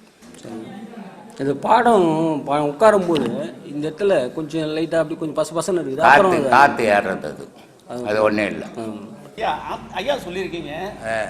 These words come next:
Speaker 3: நவகோள்களுக்கும் மனிதனுடைய நவத்வாரங்களுக்கும் தொடர்பு உண்டு.
Speaker 2: நிறைய தொடர்பு, மனிதனுக்கும் அதுக்கும் தொடர்பு உண்டு. ஒண்ணே
Speaker 3: ஏன்?
Speaker 2: இல்ல, ஒரு சின்ன விஷயம் சொல்றேன்.
Speaker 3: ஐயா.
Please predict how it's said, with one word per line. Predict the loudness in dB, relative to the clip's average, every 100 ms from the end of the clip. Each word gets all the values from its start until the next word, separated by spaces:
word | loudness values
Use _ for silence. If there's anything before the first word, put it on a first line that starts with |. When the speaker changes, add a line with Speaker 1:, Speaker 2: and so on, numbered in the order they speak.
| -10 -18 -10 -2
Speaker 3:
நவகோள்களுக்கும் | 0 2 0 -2 -2 -6 -8 -8
மனிதனுடைய | -8 -6 -8 -6
நவத்வாரங்களுக்கும் | -2 0 0 -2 -4 -4 -8 -10 -8
தொடர்பு | -8 -8 -10
உண்டு. | -8 -4
Speaker 2:
நிறைய | -2 -2 -2 -2
தொடர்பு, | 0 -2 -2 -4
மனிதனுக்கும் | -4 -4 -2 -4 -2 0
அதுக்கும் | 0 -4 -8
தொடர்பு | -6 -6 -6 -8
உண்டு. | -12 -12 -16 -18 -8
ஒண்ணே | -4 -2
Speaker 3:
ஏன்? | 0 0
Speaker 2:
இல்ல, | 0 2 2
ஒரு | -2 -4
சின்ன | -6 -4 -4
விஷயம் | -6 -10 -12
சொல்றேன். | -12 -10 -12 -12 -18
Speaker 3:
ஐயா. | -20